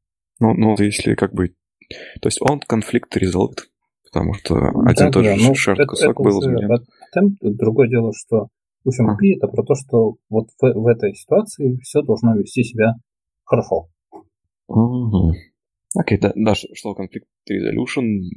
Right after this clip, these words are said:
Speaker 1: ну, хм. Окей, что, что мы можем конфликт зарезолвить.
Speaker 2: Ну да.
Speaker 1: Не. Хм.
Speaker 2: Ну, тут даже дело не... То есть конфликт не
Speaker 1: Толеранс.
Speaker 2: обязателен. И простые случаи, когда конфликта нет, ну,
Speaker 1: Что здесь
Speaker 2: все
Speaker 1: не будет
Speaker 2: равно.
Speaker 1: конфликта.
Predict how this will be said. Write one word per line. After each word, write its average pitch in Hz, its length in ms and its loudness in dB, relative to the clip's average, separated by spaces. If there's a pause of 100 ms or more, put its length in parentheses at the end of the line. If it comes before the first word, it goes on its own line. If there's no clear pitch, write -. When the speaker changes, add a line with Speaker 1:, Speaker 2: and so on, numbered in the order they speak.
(520)
Speaker 1:
ну, 98 300 -6 (200)
хм. - 300 -2 (460)
Окей, 104 200 0
что, - 180 -10
что - 180 0
мы 123 120 0
можем 117 360 0
конфликт 104 320 -4
зарезолвить. 90 480 -2 (560)
Speaker 2:
Ну 156 260 0
да. 117 120 2 (680)
Speaker 1:
Не. 90 280 2 (640)
Хм. 98 300 0 (420)
Speaker 2:
Ну, 214 80 2
тут 196 200 2
даже 165 320 -4
дело 156 340 -2
не... 143 280 2
То 135 140 0
есть 135 100 0
конфликт 117 320 0
не 131 120 4
Speaker 1:
Толеранс. 135 60 2
Speaker 2:
обязателен. 131 540 0 (420)
И 120 300 2
простые 190 440 0
случаи, 147 380 -6
когда 202 300 -2
конфликта - 480 -4
нет, 131 340 4
ну, 110 400 0
Speaker 1:
Что 98 140 2
здесь 113 120 4
Speaker 2:
все - 120 2
Speaker 1:
не 127 40 2
будет 131 100 4
Speaker 2:
равно. 113 120 6
Speaker 1:
конфликта. 113 520 -2